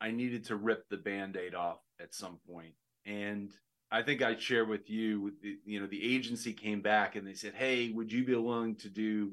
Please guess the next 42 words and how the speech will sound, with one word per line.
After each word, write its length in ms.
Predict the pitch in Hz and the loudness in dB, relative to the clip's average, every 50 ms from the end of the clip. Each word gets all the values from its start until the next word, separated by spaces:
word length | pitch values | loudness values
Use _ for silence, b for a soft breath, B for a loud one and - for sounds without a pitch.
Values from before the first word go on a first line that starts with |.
| - - | -2 2
give 220 | 123 127 127 123 | 2 4 4 6
us 360 | 113 110 104 - - - - - _ _ _ _ _ _ _ _ _ _ _ _ _ - | 4 4 2 0 -4 -8 -8 -12 _ _ _ _ _ _ _ _ _ _ _ _ _ -6
three 300 | 117 127 151 180 185 156 | 2 4 4 4 4 4
days 300 | 131 113 107 104 98 98 | 4 4 4 2 0 -2
a 80 | 104 | -4
week," 320 | 92 92 90 87 87 85 _ _ _ _ _ _ _ _ _ _ _ _ _ | -6 -6 -8 -10 -12 -14 _ _ _ _ _ _ _ _ _ _ _ _ _
right? 260 | 95 101 107 117 104 | 0 2 2 2 0
Instead 320 | 117 110 113 - 143 135 135 | -4 -8 2 4 6 6 6
of 100 | 123 117 | 6 4
going 320 | 135 127 127 123 120 107 | 4 4 6 4 2 0
from 220 | - 120 113 107 | -2 -2 0 2
a 100 | 107 101 | 2 0
zero 480 | 95 95 98 117 131 143 143 131 117 110 | 0 0 2 4 6 8 8 8 8 6
percent 520 | - - 101 95 - 110 104 101 98 90 - _ _ _ _ _ _ _ | 4 -2 -6 -4 -2 0 0 0 0 -2 -8 _ _ _ _ _ _ _
salary, 680 | _ - - 117 107 101 104 107 101 98 98 98 95 98 | _ -4 2 4 4 6 6 6 4 4 4 2 2 2
I, 140 | 95 98 98 - | 2 0 -2 -2
I 100 | 107 107 | -2 -2
could 200 | 104 - 104 - | -2 -2 -4 -6
stay 220 | - - 123 110 104 | -4 -2 0 0 0
at 120 | 98 - | 0 -2
sixty 460 | - - - 151 156 151 - - 117 | -6 -2 0 0 0 0 -2 -2 -2
percent. 560 | 104 - 101 95 - - 104 95 90 90 92 - - _ _ _ _ _ _ _ _ _ | -2 -2 -6 -8 -4 -4 -2 -2 -2 -4 -8 -12 -18 _ _ _ _ _ _ _ _ _
And 120 | - 113 120 | -4 -4 -4
it 100 | 117 - | -2 0
would, 140 | 120 117 107 | 0 0 2
let, 260 | 107 107 123 - 120 | 2 2 0 0 0
you 60 | 120 | 0
know, 200 | 110 110 104 107 | 2 4 4 4
in 80 | 107 110 | 4 4
my 200 | 113 117 120 117 | 6 4 4 4
mind, 500 | 113 123 135 151 147 139 127 120 110 110 | 4 4 6 6 6 6 6 4 4 2
I 100 | 104 - | 2 2
thought, 340 | - 117 110 104 104 104 | 2 2 2 2 2 0
"Well, 140 | 107 107 107 | -2 -2 0
that 200 | 113 123 135 147 | 4 4 4 4
allowed 380 | 135 120 123 123 120 123 123 123 | 4 4 6 6 6 6 4 2
me 100 | 120 117 | 0 0
the 140 | 107 107 104 | -2 -4 -6
time 480 | - - 127 127 123 123 120 120 117 | -6 -4 0 2 4 4 4 4 2
and 100 | 113 110 | 2 2
the 80 | 107 101 | 0 0
runway 800 | 95 101 113 127 151 160 143 123 110 101 98 95 92 92 107 | 0 2 2 2 4 4 2 4 4 4 2 0 -2 -4 -8